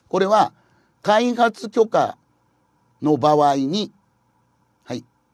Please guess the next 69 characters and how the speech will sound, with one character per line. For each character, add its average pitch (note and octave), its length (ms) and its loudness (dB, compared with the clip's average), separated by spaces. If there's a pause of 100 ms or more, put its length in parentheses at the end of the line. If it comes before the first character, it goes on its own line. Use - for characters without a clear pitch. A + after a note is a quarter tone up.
(280)
え A#2+ 480 -6
ー、 A2 60 -12
許 F#3 160 0
可 D#3 160 2
が C#3 140 0
不 B2+ 200 -8
要 F#3+ 240 4
と G3+ 120 -6
な C#3+ 140 -2
る B2+ 120 -4
場 B2 200 -2
合 C3 120 -2
と G#3 120 -2
同 C3 260 -4
様 D#3+ 160 -2
の C#3 120 -4
も G#2 140 -12
の - 80 -20 (640)
が F3 200 2 (200)
書 G2+ 80 -18
か G#2+ 140 -6
れ G#2+ 120 -6
て A2+ 120 -10
い A2 80 -6
ま A2 160 -6
す F#2+ 120 -14
の F2+ 120 -10
で、 F3+ 220 0 (520)
調 F3+ 260 2
整 G3+ 260 6
区 G3+ 180 -6
域 D#3 240 -4
の D3 180 2
み G#3 140 -2
の G#3+ 100 -2
規 E3+ 120 -10
制 D3+ 240 0
だ C#3 140 2
と A#2 120 -6
い A2+ 60 -4
う G#2 60 -6
こ G2 120 -8
と。 - 140 -12 (580)
例 E3 300 2
外 F3 260 2
は、 G3+ 280 2 (580)
え C#3 140 -6
ー、 B2+ 40 -6
市 F3+ 200 -8
街 A3 240 2
化 E3+ 120 4
調 F#3 240 0
整 F#3 240 2
区 F3+ 200 -6
域 D3+ 180 -8
で C3 140 -2
開 F3+ 280 -2
発 G3 260 -2
許 G3 120 0
可 F3 140 -2
が C#3 120 -2
不 C#3 180 -8
要 F3 180 -4
な D#3 120 -2
場 C#3+ 180 -2
合 D3 120 -4
と D3+ 120 -4
同 A#2 220 -4
様 A2+ 200 -2